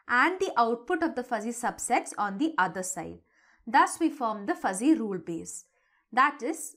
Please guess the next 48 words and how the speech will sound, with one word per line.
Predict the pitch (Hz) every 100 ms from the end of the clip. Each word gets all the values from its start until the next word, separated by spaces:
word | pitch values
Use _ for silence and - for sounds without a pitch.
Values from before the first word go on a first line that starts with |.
| _
we | 277
are | 285
going | 269 311 330
to | 370
form | 311 240 226
the | 302
fuzzy | 302 208 254
rule | 226 202
base | 180 254 339
like | 247 170 -
this. | - - - - _ _ _ _ _ _ -
As | 269 -
you | 359
have | 330
seen | - 349 381
over | 370 311
here | 285 285 294 330
in | 254
this | 247 269
figure | - 247 196 294
where | 311 233
we | 226
have | 233 220
the | 226
fuzzy | 254 226 196 240
rule | 202 185 180
base, | 220 466 - - _ _ _
we | 262
have | 262 226 -
to | 381
configure | - 269 262 - 285 240
the | 277
fuzzy | - 220 - 226
rule | 190 175
base. | 165 170 185 - - _ _ _ -
And | 277 262
this | 359 381 -
we | 294 214
do | 190 277 -
by | 285
assigning | 269 - 254 233 311
relationships | 262 202 185 - 214 254 349 -
between | 240 233 226
the | 226
fuzzy | 247 226 311 320
input | 262 208 - 311 - - _ _ _
and | 254 320
the | 403